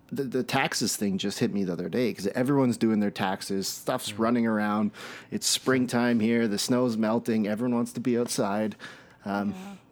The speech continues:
Speaker 1: but we'll see what next year's like and see if it is the seasonality or if it's just, uh, just what's going on right now. So
Speaker 2: Yeah,
Speaker 3: Yeah.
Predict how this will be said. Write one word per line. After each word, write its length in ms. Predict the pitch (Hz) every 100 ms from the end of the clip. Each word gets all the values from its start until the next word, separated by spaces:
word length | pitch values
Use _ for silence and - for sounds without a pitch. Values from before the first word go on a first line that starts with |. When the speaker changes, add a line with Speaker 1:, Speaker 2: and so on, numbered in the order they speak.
| - _
Speaker 1:
but 140 | 120
we'll 100 | 135
see 180 | 135 185
what 120 | 175
next 280 | 180 240 -
year's 240 | 160 104
like 300 | 104 95 101
and 100 | 101
see 200 | - 117
if 120 | 117 117
it 80 |
is 160 | 117 120
the 80 | 131
seasonality 800 | - 127 120 123 131 147 165 127
or 120 | 101
if 140 | 98
it's 220 | 117 -
just, 340 | - 117 - -
uh, 200 | 110 113 - - _ _ - - - -
just 260 | - - 120
what's 160 | 120
going 260 | - 127 127
on 200 | 127 135
right 180 | 143 151
now. 240 | 170 175 - _ - - - - - - - - - - - - - -
So 100 | -
Speaker 2:
Yeah, 200 | 120 110
Speaker 3:
Yeah. 160 | -